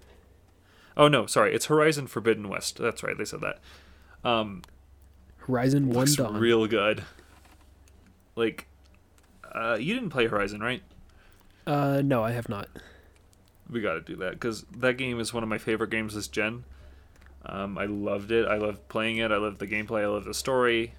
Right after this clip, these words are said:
Speaker 1: I loved Aloy. So, like, just more of that is so exciting. Um, I love this new environment. It's got more of a tropical feel versus the first game, which,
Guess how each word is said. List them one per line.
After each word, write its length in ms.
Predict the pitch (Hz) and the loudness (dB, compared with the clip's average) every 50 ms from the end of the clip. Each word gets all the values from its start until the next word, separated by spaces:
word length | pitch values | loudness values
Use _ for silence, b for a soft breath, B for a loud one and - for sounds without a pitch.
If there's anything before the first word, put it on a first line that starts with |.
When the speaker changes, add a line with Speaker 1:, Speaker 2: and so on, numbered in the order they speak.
| - - | -18 -8
Speaker 1:
I 60 | - 104 | -4 -2
loved 180 | 107 110 110 | -2 -2 -2
Aloy. 480 | - 104 113 117 117 117 117 117 113 110 | -2 0 2 2 4 4 4 4 2 0
So, 260 | - - 110 107 107 | -2 -2 -2 0 0
like, 280 | 104 104 101 92 - - | 0 -2 -4 -4 -6 -6
just 200 | - 123 - - | -4 -4 -4 -4
more 260 | 113 104 107 110 117 | -4 -4 -2 -2 -2
of 80 | 120 120 | 0 2
that 260 | 135 131 135 131 - | 2 4 4 2 0
is 80 | 107 - | -2 -6
so 200 | - - 110 107 | -4 -4 -4 -4
exciting. 600 | 104 - - 107 104 104 107 110 110 110 110 - - - - | -4 -4 -2 -2 -2 -2 -2 -4 -6 -8 -14 -18 -20 -10 -6
Um, 360 | - 110 104 104 101 101 95 | -4 -2 -2 -2 -4 -4 -4
I 60 | 101 | -2
love 180 | 110 113 113 110 | 0 0 0 0
this 180 | 120 113 - | 0 -2 -4
new 100 | - 113 | -6 -6
environment. 540 | 110 104 98 104 107 110 117 127 139 135 - - - - - - - - - - - - - - - - - - - - - - - - - - | -6 -6 -6 -4 -4 -4 -4 -4 -6 -8 -10 -14 -20 -20 -20 -20 -20 -20 -20 -20 -20 -20 -20 -20 -20 -20 -18 -16 -16 -16 -16 -18 -20 -20 -18 -18
It's 120 | - - | -16 -4
got 180 | - 113 110 104 | 0 0 0 0
more 120 | 113 110 | -2 -4
of 80 | 107 101 | -4 -4
a 60 | 104 | -8
tropical 640 | 92 - - 107 107 - 107 - 117 113 110 110 - - b b b b b - | -6 -2 -2 -2 -2 -4 -2 0 0 0 0 -2 -8 -16 b b b b b -16
feel 300 | - - 120 117 117 113 | -6 0 2 2 2 2
versus 560 | 101 113 110 107 - - 107 101 104 104 - b b b b b b b b b - | 2 0 -2 -2 -2 -4 -4 -4 -6 -8 -10 b b b b b b b b b -8
the 100 | 117 107 | -4 2
first 260 | - 117 110 - - | 2 2 2 2 -2
game, 220 | 117 113 110 107 | -4 -4 -4 -4
which, 260 | 104 98 90 - - | -4 -6 -6 -8 -12